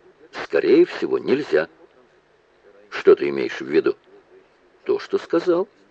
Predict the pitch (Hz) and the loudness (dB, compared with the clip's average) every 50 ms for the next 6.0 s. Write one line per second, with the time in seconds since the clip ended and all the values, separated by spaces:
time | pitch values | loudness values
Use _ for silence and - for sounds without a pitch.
0 | _ _ _ _ - - 65 76 92 110 - - - - - - 62 69 69 - | _ _ _ _ -12 -6 -2 -2 -2 -2 -2 -2 -4 -4 -2 -2 -2 -2 -2 -2
1 | - - 90 95 - - - 78 71 - - - - - - - - - - - | 0 0 0 0 0 2 2 2 2 2 0 -2 -4 -4 -6 -20 -20 -20 -20 -20
2 | _ _ _ _ _ _ _ 151 _ _ _ 170 160 _ _ _ _ _ _ _ | _ _ _ _ _ _ _ _ _ _ _ _ _ _ _ _ _ _ _ _
3 | _ _ - - - 69 80 87 104 117 104 85 - - - - 87 82 - 87 | _ _ -8 -2 0 2 2 2 4 4 2 2 2 2 4 6 6 6 6 2
4 | 76 - - 87 87 90 90 82 101 101 - - - 98 101 101 95 98 95 87 | -4 0 4 6 8 8 8 6 4 4 4 4 6 6 8 6 6 2 -2 -4
5 | 78 - 104 98 104 104 - - 101 92 101 101 92 - - 95 95 98 95 | -2 -2 0 2 2 2 4 6 8 8 8 6 6 2 0 2 2 2 0